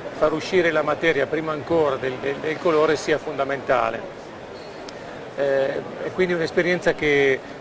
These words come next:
cerco di portare avanti ogni giorno, anche nelle cose che faccio, eh, nei territori di tutto il mondo cerco di interpretare prima il luogo,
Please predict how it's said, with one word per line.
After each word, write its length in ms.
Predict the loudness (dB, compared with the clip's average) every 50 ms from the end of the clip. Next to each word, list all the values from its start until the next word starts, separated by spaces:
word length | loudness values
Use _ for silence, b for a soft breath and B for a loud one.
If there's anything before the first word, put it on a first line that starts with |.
| -8
cerco 280 | -4 -4 -2 0 0 0
di 120 | 0 0 0
portare 340 | 0 0 2 2 2 4 4
avanti 340 | 4 4 2 2 0 -2 -2
ogni 220 | -2 -2 -2 -4
giorno, 360 | -2 2 4 4 4 4 0
anche 160 | -2 -2 -2 -2
nelle 200 | -2 -2 -4 -2
cose 200 | -2 -2 0 0
che 100 | -2 0
faccio, 680 | 2 2 4 4 2 0 -2 -4 -2 0 0 0 -2 -4 B B B B B -12 -8 -6
eh, 520 | -4 -2 -2 -2 0 0 0 0 0 -2 -4 -6 -8 -6
nei 160 | -4 -4 -2
territori 480 | 0 0 0 0 2 2 2 2 2
di 60 | 0 -2
tutto 200 | -2 0 0 0
il 60 | 2
mondo 300 | 2 0 0 0 -2 -4
cerco 280 | -2 -4 -4 -2 -2
di 80 | -2 -2
interpretare 640 | -2 -2 -2 -2 -2 -2 -2 2 4 4 4 4 2
prima 260 | 0 -2 -2 0 0
il 80 | 0 2
luogo, 640 | 4 4 4 6 4 4 2 2 2 2 0 -2